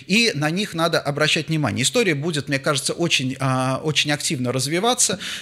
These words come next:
Я так понимаю, что момент истины наступает как раз сегодня, потому что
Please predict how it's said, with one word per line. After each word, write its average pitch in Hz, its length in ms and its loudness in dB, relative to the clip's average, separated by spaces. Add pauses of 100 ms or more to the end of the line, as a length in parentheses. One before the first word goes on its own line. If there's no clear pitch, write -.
Я 170 140 2
так 170 160 0
понимаю, 156 280 0
что 151 160 2
момент 160 380 2
истины 135 420 0
наступает 127 600 2
как - 180 -4
раз 110 160 2
сегодня, 214 440 0
потому 127 320 0
что - 180 -2